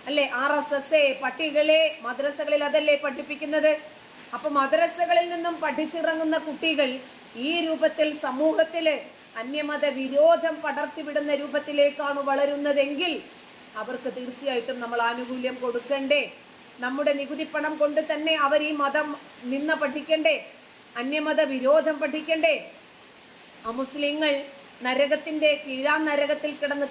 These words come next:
കത്തിയെരിയാനുള്ള വിറകുകൊള്ളികളാണെന്നും നമ്മൾ മാത്രമാണ് സ്വർഗത്തിലേക്ക് നേരിട്ട് പോകാനുള്ളവരെന്നും ഒക്കെ പഠിക്കണ്ടേ? അതുകൊണ്ട് മദ്രസകളിൽ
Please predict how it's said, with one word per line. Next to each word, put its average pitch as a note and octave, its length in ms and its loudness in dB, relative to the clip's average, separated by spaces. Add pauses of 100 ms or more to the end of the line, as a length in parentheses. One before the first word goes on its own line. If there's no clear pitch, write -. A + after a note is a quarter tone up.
കത്തിയെരിയാനുള്ള C#4+ 880 2
വിറകുകൊള്ളികളാണെന്നും C#4 1200 0 (320)
നമ്മൾ C4+ 260 2
മാത്രമാണ് C#4 640 0
സ്വർഗത്തിലേക്ക് C#4 840 -2
നേരിട്ട് C#4 500 0
പോകാനുള്ളവരെന്നും C#4 880 0
ഒക്കെ C4+ 140 -4
പഠിക്കണ്ടേ? D4+ 720 -2 (380)
അതുകൊണ്ട് B3 540 -4
മദ്രസകളിൽ C#4+ 720 0